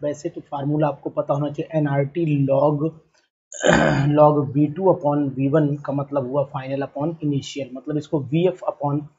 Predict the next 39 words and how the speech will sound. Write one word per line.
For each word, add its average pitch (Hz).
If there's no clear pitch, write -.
वीएफ़ 151
upon 143
वीआई 147
भी 139
लिख 156
सकते -
हैं। 185
तो 190
ये 165
बात 156
तो 175
तय 175
हो 165
गई 175
कि 170
यहाँ 160
पर 165
V 160
upon 160
वीआई 151
के 156
term 151
में 147
ही 165
दिया 151
है 170
तो 156
ठीक 175
है। 156
ये -
लेकिन 196
इस -
value 165
को 165
कितने 190
मोल 196
दिया 185
है, 156
देखिए 147